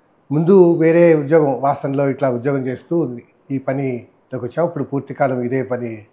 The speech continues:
చేస్తూ ఉన్నాము. ఈ ఇరవై ఏళ్ల పైబడిన కాలంలో ఐదు వందల దాకా పుస్తకాలు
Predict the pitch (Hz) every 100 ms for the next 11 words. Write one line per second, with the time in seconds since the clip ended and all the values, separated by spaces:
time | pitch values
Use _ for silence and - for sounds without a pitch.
0 | 117 - 127 113 120 151 196 _ _ _
1 | _ _ _ - 180 180 170 160 180 185
2 | 185 180 170 - - - 151 156 147 151
3 | 143 160 160 135 135 151 170 175 170 170
4 | 175 190 175 - 180 147